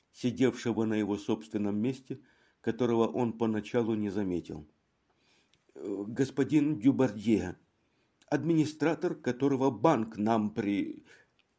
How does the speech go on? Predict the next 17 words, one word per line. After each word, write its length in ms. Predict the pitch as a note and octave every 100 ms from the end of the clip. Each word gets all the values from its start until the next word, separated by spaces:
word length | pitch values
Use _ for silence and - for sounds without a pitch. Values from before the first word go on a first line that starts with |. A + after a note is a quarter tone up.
| _ _
«Понимаю». 680 | - G#2+ G#2+ F2+ D2+ D2+ D2+ _ _ _ _ _ _ _ _ _ _ _ _ _ A#2+
«Если 320 | C3 C#3 B2
бы 160 | A#2+
вы 120 | C#3+ A#2
знали, 500 | A#2+ A2+ F#3+ F#3 G3 _ _ _ _ _
в 140 | _
какой 420 | - A2+ C3 G2
ситуации». 920 | G2+ - B2 D3+ D#3 F#3 - - - - _ _ _ _ _ _ _ _ _ _ _ _ -
Он 360 | C3 D3+ D3 -
слушал, 720 | - C3 C3 B2+ A#2+ A2+ A2 _ _ _ _
он 200 | - C3
смотрел... 680 | C#3 C#3 C3 G#2+ F2+ E2+ E2 _ _ _ _ _ _ _ _ _ _ _ _ _ - _
Все 280 | - C3+ D3+
это, 300 | C#3+ - G2+
включая 540 | - A2 A2 B2+ A#2
и 160 | - A2+
Лариса, 640 | G#2+ G#2+ B2+ C#3 - D#3